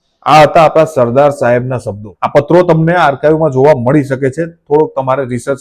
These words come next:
કરવું પડશે અથવા તો સર્ચ કરવું પડશે. બીજી એક ખાસ વાત તમને જણાવું, જે સરદાર સાહેબને વડાપ્રધાન બનાવવા માટે થઈને આ બી જે પી લોકો સવાર સાંજ WhatsApp-ના મેસેજો ચલાવતા હોય છે,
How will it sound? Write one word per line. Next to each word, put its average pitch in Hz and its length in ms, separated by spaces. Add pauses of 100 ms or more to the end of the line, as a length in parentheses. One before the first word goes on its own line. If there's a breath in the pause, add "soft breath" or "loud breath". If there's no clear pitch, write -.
કરવું 139 220
પડશે 139 260
અથવા 139 220
તો 190 120
સર્ચ 165 340
કરવું 98 180
પડશે. - 300 (280)
બીજી 139 200
એક 214 220
ખાસ 180 220
વાત 180 180
તમને 165 220
જણાવું, 139 600
જે 123 80
સરદાર 131 380
સાહેબને 143 420
વડાપ્રધાન 131 760 (180)
બનાવવા 131 460
માટે 127 260
થઈને 127 280
આ 120 180
બી 120 180
જે 127 140
પી 127 180
લોકો 117 680
સવાર 123 240
સાંજ 127 220
WhatsApp-ના 127 500
મેસેજો 127 400
ચલાવતા 127 420
હોય 113 160
છે, 95 240